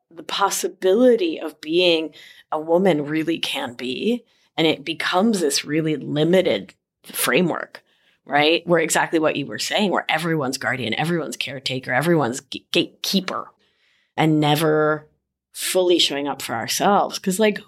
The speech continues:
who's got the time or the energy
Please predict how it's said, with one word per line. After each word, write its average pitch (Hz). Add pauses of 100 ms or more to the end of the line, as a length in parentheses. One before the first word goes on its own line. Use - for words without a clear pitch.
who's 226
got 175
the 156
time - (600)
or 208
the 196
energy 165